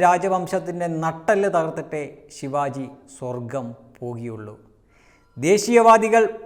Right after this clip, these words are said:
ഉണ്ടാവുകയല്ല, അവരെ ആരംഭഘട്ടത്തിലെ തന്നെ വാർത്തെടുക്കുന്നതാണ്.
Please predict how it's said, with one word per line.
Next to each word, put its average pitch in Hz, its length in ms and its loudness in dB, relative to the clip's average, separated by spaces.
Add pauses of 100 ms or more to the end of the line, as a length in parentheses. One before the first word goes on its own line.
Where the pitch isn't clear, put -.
(120)
ഉണ്ടാവുകയല്ല, 220 760 6 (540)
അവരെ 151 220 -2 (580)
ആരംഭഘട്ടത്തിലെ 175 960 2
തന്നെ 156 220 -4 (680)
വാർത്തെടുക്കുന്നതാണ്. 120 1040 -4